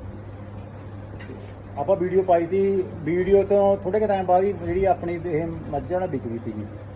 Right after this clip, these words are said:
ਤੇ ਇਸ ਕਰਕੇ ਦੋ ਤਿੰਨ ਤਾਂ ਮੇਰੇ ਪਸ਼ੂ ਆਪਣੇ ਐਂ ਕਿ ਰੁਕ ਜਾਂਦੇ ਨੇ ਵੀਰੇ। ਕਈ ਵਾਰ ਕਿਸੇ ਤੋਂ ਪੈਸੇ ਦਾ ਹੀਲਾ ਨਹੀਂ ਹੁੰਦਾ, ਆਪਾਂ ਤਾਂ ਖੜ ਜਾਂਦੇ ਆ ਨਾ। ਤੇ ਆਹ ਦੋ ਛੁੱਟੀਆਂ ਆ ਗਈਆਂ, ਤਾਂ ਘਰੇ ਰੁਕ ਗਈਆਂ ਮੈਸਾਂ।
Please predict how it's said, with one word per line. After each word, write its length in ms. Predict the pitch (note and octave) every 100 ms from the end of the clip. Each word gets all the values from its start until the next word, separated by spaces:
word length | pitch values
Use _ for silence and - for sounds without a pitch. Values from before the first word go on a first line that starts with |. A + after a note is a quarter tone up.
| - - - B2+
ਤੇ 120 | A#2+ - - G#3
ਇਸ 160 | G3
ਕਰਕੇ 340 | G#3 A3+ A3+ A3+
ਦੋ 160 | A3
ਤਿੰਨ 200 | G#3+ A3+
ਤਾਂ 120 | G#3
ਮੇਰੇ 140 | G#3+ G#3+ G3+
ਪਸ਼ੂ 180 | G3+ G#3+
ਆਪਣੇ 220 | G3+ A3
ਐਂ 140 | G3
ਕਿ 60 | F#3+
ਰੁਕ 160 | E3 C3+
ਜਾਂਦੇ 200 | B2+ A#2+
ਨੇ 80 |
ਵੀਰੇ। 180 | A2+ A2+ - - - -
ਕਈ 120 | F3
ਵਾਰ 160 | G#3 A3
ਕਿਸੇ 160 | G#3+ F3
ਤੋਂ 100 | G3+
ਪੈਸੇ 220 | G3 E3
ਦਾ 60 |
ਹੀਲਾ 260 | E3 D#3+ E3
ਨਹੀਂ 100 | D#3+
ਹੁੰਦਾ, 160 | D#3 D#3+
ਆਪਾਂ 160 | E3
ਤਾਂ 160 | D#3 C#3+
ਖੜ 200 | C#3+ C3
ਜਾਂਦੇ 240 | D#3+ D3+
ਆ 80 | D3+
ਨਾ। 140 | F3+ F3+ - -
ਤੇ 140 | D3 E3+
ਆਹ 120 | F#3+
ਦੋ 180 | F#3+ E3+
ਛੁੱਟੀਆਂ 340 | - - F#3
ਆ 60 | E3+
ਗਈਆਂ, 200 | D3+ D#3+
ਤਾਂ 240 | D#3 C#3+
ਘਰੇ 200 | C#3+ D#3+
ਰੁਕ 160 | C#3+ -
ਗਈਆਂ 180 | C#3 C#3
ਮੈਸਾਂ। 320 | D3+ D3+